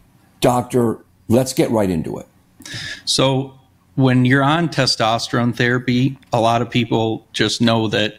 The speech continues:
Speaker 2: your estrogen levels will go up whenever you give yourself testosterone. And a lot of people have the misconception that your estrogen levels going up is bad. They think it gives you mood lability or instability. They think it makes you more emotional.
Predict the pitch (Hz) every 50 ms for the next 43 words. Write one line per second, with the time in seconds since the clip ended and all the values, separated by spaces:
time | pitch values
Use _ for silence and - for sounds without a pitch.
0 | _ _ - - 117 110 - - 123 131 139 - - - 117 117 120 113 113 113
1 | 113 107 110 110 110 104 - - 110 107 101 - 107 110 110 110 107 107 - -
2 | _ _ - 120 110 107 107 110 113 107 107 104 - 107 110 107 104 - - 110
3 | 104 101 - - - 104 - - - 104 104 113 113 - - - - 107 - 135
4 | 135 - _ - - - - - - - - - - - 107 113 117 123 135 147
5 | 143 135 147 143 135 131 123 123 127 120 113 117 113 113 120 127 127 - - 117
6 | 110 104 - 143 143 135 135 - - 117 110 110 113 117 131 135 - - - -
7 | _ _ _ - 110 113 110 107 107 107 104 - - - 110 110 - 127 151 -
8 | - - 120 113 117 110 110 113 110 107 110 107 104 - - 107 107 107 107 107
9 | 107 107 - - 123 120 104 101 - - 104 104 98 92 95 - - - - 107
10 | 104 - 117 113 98 - 107 104 - 110 110 104 - - 110 107 107 110 110 -
11 | - _ _ - 117 117 123 131 131 131 131 131 127 127 123 120 120 127 123 120
12 | 120 120 120 120 120 120 120 120 110 104 110 - 113 113 110 - - - 107 113
13 | 110 113 110 110 110 107 107 110 110 107 - - - - - _ _ - - -
14 | - 107 - 104 101 107 110 107 104 - - - 110 104 107 107 110 110 107 113
15 | 113 120 127 120 - - 120 113 113 113 110 113 120 -